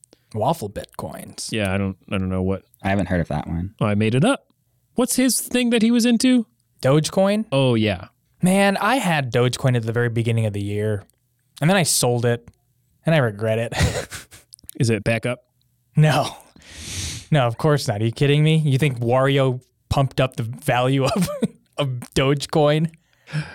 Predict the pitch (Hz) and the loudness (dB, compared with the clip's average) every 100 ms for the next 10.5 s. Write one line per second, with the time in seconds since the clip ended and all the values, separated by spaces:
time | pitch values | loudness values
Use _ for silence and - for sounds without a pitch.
0 | - - 156 175 156 139 - 165 - 156 | -18 -4 0 2 2 2 -2 -4 0 0
1 | 147 131 113 127 - - - _ _ _ | 2 2 2 0 0 -4 -10 _ _ _
2 | _ _ 160 156 - 143 220 107 110 107 | _ _ -2 -2 -2 -2 -2 0 0 0
3 | 98 117 107 143 131 123 117 107 98 107 | 2 2 2 2 2 2 2 0 0 -2
4 | 98 98 - 92 - 95 104 110 - _ | -2 -4 -2 -4 -2 0 2 0 -2 _
5 | 190 240 180 165 - 160 151 - 120 113 | -2 0 0 0 2 4 2 2 2 2
6 | 110 101 92 90 90 - 156 185 170 135 | 2 2 0 -2 -8 -2 2 2 2 2
7 | 120 120 135 - - 104 101 90 85 80 | 2 2 0 -2 -4 -2 -2 -2 -2 -2
8 | 78 82 82 80 78 87 85 85 90 - | 0 0 0 -2 -2 0 0 2 0 -4
9 | _ - 202 - 269 226 - - - 113 | _ -4 -2 0 0 0 -2 -2 0 0
10 | 117 - - - - | 0 -2 -4 -4 -4